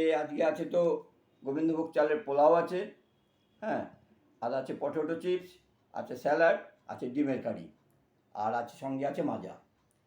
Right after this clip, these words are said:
এই হচ্ছে আজকে দুপুরের মেনু। পোলাও, পটেটো চিপস, স্যালাড, ডিমের কারি আর মাজা। এই হচ্ছে আজকের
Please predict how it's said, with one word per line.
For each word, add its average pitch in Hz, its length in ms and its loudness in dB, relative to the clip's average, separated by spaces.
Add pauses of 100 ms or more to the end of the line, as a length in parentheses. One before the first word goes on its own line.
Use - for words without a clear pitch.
(140)
এই 127 220 -4
হচ্ছে 143 240 -8 (300)
আজকে 135 400 -6 (320)
দুপুরের 135 520 -4
মেনু। 92 240 -10 (760)
পোলাও, 139 340 2 (480)
পটেটো 135 360 -4 (100)
চিপস, 170 280 -6 (720)
স্যালাড, 160 400 6 (540)
ডিমের 139 440 0
কারি 160 220 4 (420)
আর 131 80 4 (120)
মাজা। 87 260 -10 (1400)
এই 135 180 -2
হচ্ছে 143 280 -6 (1300)
আজকের 123 340 -8